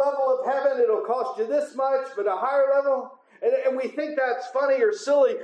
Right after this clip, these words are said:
but there are religions out there that do that. There are churches out there that do that. They may not be as overt as I just was, but they do that. It takes money to get to heaven. What's he saying right here?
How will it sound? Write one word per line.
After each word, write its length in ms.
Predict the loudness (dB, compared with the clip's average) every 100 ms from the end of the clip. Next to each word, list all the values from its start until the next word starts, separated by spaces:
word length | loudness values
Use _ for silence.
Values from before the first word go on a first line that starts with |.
| -8 -4
but 160 | 0
there 140 | 2 2
are 180 | 2
religions 520 | 2 0 -2 -4 -8 -2
out 220 | -2 2
there 180 | 0 2
that 160 | 0
do 180 | -4 -8
that. 400 | -6 -6 -6 -14 _ _ _ _
There 140 | 0
are 160 | 2 2 -2
churches 400 | -4 -4 -6 -2
out 220 | -4 0
there 160 | 2
that 200 | 2 0
do 200 | -2 -8
that. 340 | -6 -8 -8 -16 _ _ _ -6
They 120 | -4
may 160 | 0 -2
not 260 | -2 -4
be 160 | -6 -2
as 140 | 0
overt 500 | 2 0 0 0 0
as 140 | 0 -2
I 260 | -2 -2
just 260 | -2 -4 -4
was, 360 | -2 0 0 -2 -8 -6
but 160 | -4 0
they 160 | -2
do 240 | -2 -4 -2
that. 240 | -2 -2
It 180 | -2 -2
takes 340 | -2 -4 -8
money 420 | -8 -4 -2 -2 -4
to 100 | -8
get 240 | -6 -4
to 140 | 0 0
heaven. 400 | 0 -2 -4 -8 -16 _ -20 -6
What's 260 | -6 -4
he 220 | -4 -6
saying 340 | -2 -2 0 0
right 240 | 0 2
here? 300 | 2 0 -2